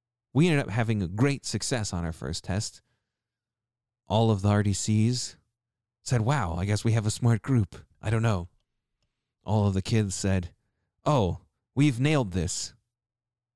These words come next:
I don't need any help with this 'cause, pff, I did such a great job the last time." The studying went to crap. I tried a little bit, but,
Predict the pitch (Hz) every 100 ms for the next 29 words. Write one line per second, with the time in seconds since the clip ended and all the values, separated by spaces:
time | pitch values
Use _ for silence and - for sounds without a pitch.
0 | _ _ - 139 135 98 101 87 87 92
1 | - - 107 104 - - _ - 85 -
2 | - _ _ _ - - - _ _ _
3 | - 113 - 110 - 107 101 - 104 104
4 | 80 98 113 - 90 92 104 _ _ _
5 | _ _ _ _ _ _ _ _ _ _
6 | _ _ _ _ _ - 92 - 110 107
7 | 104 98 101 - - 117 110 101 - _
8 | _ _ _ _ _ _ _ _ _ _
9 | - - 131 123 120 120 110 - 117 123
10 | 123 120 - _ _ _ _ _ 101 90